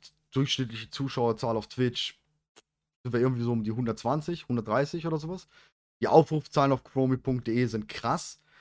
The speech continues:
Kann man auch sagen, also wir werden weiterhin natürlich werbefrei bleiben auf chromi punkt de. Rechts die, der Banner für Holy Energy ist alles, aber das hatten wir ja schon angekündigt, dass das so kommen wird. Ähm, es bleibt aber alles, dadurch gehen natürlich eine Menge Werbeeinnahmen flöten, dass wir da keine Werbung schalten.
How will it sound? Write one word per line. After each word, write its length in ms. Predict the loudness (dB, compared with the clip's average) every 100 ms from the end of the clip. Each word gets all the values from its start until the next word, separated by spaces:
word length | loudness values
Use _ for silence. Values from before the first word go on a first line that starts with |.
| _
Kann 160 | 2 4
man 100 | 4
auch 140 | 2
sagen, 240 | 2 0 0
also 180 | -2 -2
wir 80 |
werden 200 | 0 2
weiterhin 300 | 4 2 2
natürlich 360 | -2 -2 -6 -2
werbefrei 440 | 2 2 0 -2 -2
bleiben 280 | 0 0
auf 140 | -2 -4
chromi 300 | -4 -2 -2
punkt 280 | -4 -6 -2
de. 360 | 2 2 0 _ _ -2
Rechts 320 | 0 0 -4
die, 160 | -10 -10 _
der 100 | 0
Banner 240 | 2 2 2
für 160 | 0
Holy 240 | 2 2 2
Energy 300 | 0 -4 -6
ist 120 | -4
alles, 240 | 0 0
aber 100 | -2
das 120 | -10
hatten 160 | -10 -6
wir 60 | -6
ja 60 |
schon 160 | -6 -4
angekündigt, 560 | 0 0 0 -2 -2
dass 100 | -4
das 160 | -8 -8
so 140 | -8
kommen 340 | -6 -4 -4 -2
wird. 180 | -6 -8 -20 -20 -20 _ _ _ 0
Ähm, 600 | 4 6 4 4 2 0
es 140 | -4 -2
bleibt 240 | 0 2
aber 120 | 2
alles, 220 | 2 0 2
dadurch 280 | 2 2
gehen 120 | 2 2
natürlich 340 | 2 -2 -2
eine 100 | 2
Menge 260 | 4 4 6
Werbeeinnahmen 580 | 6 6 4 2 0
flöten, 360 | 2 4 4 4
dass 180 | 0 2
wir 60 |
da 140 | 0 0
keine 220 | -2 0
Werbung 240 | 0 0
schalten. 420 | -2 -2 -2 -4